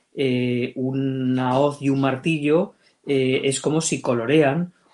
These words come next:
una esvástica nazi, es decir, no la dulcifican. Eh, los, eh, millones de muertos, eh, eh, y millones de torturados del comunismo en Europa y en el mundo o del nazismo,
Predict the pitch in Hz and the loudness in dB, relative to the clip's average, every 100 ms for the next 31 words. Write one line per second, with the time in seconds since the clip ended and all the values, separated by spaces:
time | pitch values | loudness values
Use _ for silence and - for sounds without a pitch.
0 | - 131 135 131 123 131 135 - 143 165 | -4 0 2 0 0 0 -2 -4 -4 2
1 | 143 135 120 151 185 131 - - 127 127 | 4 4 2 0 0 -4 -6 -8 -8 -4
2 | 131 123 135 156 170 175 135 131 196 160 | -2 0 2 2 0 -2 -4 -4 0 0
3 | 120 113 - _ - 135 123 120 127 127 | -2 -6 -14 _ -8 -2 -2 -2 -4 -4
4 | 127 135 139 - 131 127 120 123 - _ | -4 -4 -6 -6 -2 -2 -2 -4 -12 _
5 | - - 135 131 131 139 156 143 151 143 | -20 -10 -4 -2 0 2 2 2 2 4
6 | 160 160 175 165 160 160 135 131 127 123 | 2 2 4 4 4 2 2 2 0 -4
7 | _ _ _ - 131 127 127 127 131 147 | _ _ _ -8 -4 -2 0 0 2 2
8 | 151 139 139 127 131 151 160 143 127 - | 2 2 0 0 2 4 6 4 0 -8
9 | - - - 135 135 127 127 - 120 127 | -20 -20 -10 -2 0 0 -2 -2 0 2
10 | 156 165 143 127 117 - _ - 139 123 | 2 0 0 0 -2 -8 _ -8 -4 -2
11 | 120 113 139 165 156 123 117 120 120 123 | -4 0 2 4 2 2 0 -4 -4 -2
12 | 160 165 135 117 - _ - 110 110 113 | 0 2 2 0 -10 _ -16 -12 -10 -8
13 | 113 113 - 170 170 185 247 | -8 -2 2 4 4 4 0